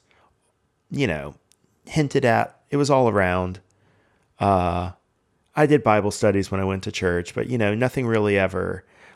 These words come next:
like, stuck with me. It just kind of becomes the background cultural norm that you deal with, I feel like, in this, in this society, uh, a lot of the times.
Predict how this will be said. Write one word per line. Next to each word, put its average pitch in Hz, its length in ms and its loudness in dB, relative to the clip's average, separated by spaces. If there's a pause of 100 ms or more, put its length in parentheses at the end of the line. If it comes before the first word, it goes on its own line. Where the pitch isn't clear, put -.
like, 85 180 -8
stuck - 480 -4
with 98 260 -4
me. 82 260 -8
It 85 100 -8
just - 240 -4
kind 110 360 -2
of 92 300 -4 (440)
becomes 131 400 -2
the 127 80 4
background 107 840 0
cultural 101 540 -4
norm 95 640 -2
that 95 160 -6
you 87 100 -8
deal 87 320 -2
with, 78 420 -12 (560)
I 92 100 0
feel 92 260 0
like, 87 260 -4
in 85 140 -10
this, 87 260 -8
in 92 220 -8
this 90 180 -6
society, 85 880 -8
uh, 80 240 -14
a 95 60 -14
lot 87 180 -10
of 87 60 -16
the 87 80 -14
times. 78 500 -14